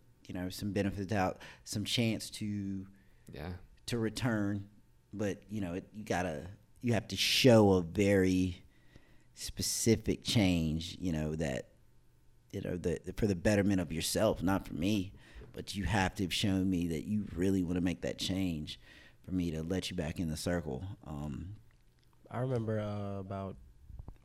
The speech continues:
Speaker 3: eight months ago, I sat down with my college roommate, good friend now, Rodney Anderson,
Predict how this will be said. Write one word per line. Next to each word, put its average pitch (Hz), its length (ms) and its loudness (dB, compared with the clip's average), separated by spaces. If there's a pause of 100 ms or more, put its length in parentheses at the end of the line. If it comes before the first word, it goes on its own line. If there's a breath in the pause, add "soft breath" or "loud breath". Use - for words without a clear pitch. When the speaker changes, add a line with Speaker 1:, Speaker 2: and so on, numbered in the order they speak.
(100)
Speaker 3:
eight 110 200 -4
months 107 260 -4
ago, 104 400 -6 (560 soft breath)
I 110 200 0 (140)
sat 120 320 4
down 117 220 8
with 117 140 6 (380)
my 104 460 -4 (120)
college 107 380 -4
roommate, 107 500 -2
good 107 160 0
friend 104 220 2
now, 104 180 2
Rodney 101 360 2
Anderson, 98 400 0